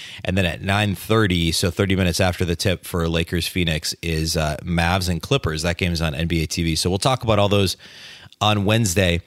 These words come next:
Um, wha-, a, a quick Wolves note here. Well, two. One, John Krasinski at The Athletic has a great article out about five challenges and questions about the Wolves entering the summer. I've covered a couple of them here on the show, but it's a great read if you have an Athletic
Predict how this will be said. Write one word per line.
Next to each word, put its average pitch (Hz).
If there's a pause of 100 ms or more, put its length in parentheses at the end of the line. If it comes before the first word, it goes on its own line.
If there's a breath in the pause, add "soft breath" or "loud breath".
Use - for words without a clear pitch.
(480 loud breath)
Um, 104 (300)
wha-, 123
a, 123
a 127
quick 247
Wolves 123
note 90
here. 80 (180)
Well, 135 (100)
two. 95 (280 loud breath)
One, 160
John 139
Krasinski 120
at 104
The 110
Athletic 101
has 98
a 95
great 92
article 90
out 85
about 90
five 101
challenges 92
and 90
questions 87
about 82
the 90
Wolves 82
entering 87
the 82
summer. 85
I've 107
covered 165
a 101
couple 104
of 90
them 85
here 90
on 85
the 78
show, 90
but 90
it's 87
a 101
great 110
read 85
if 78
you 95
have 85
an 87
Athletic 87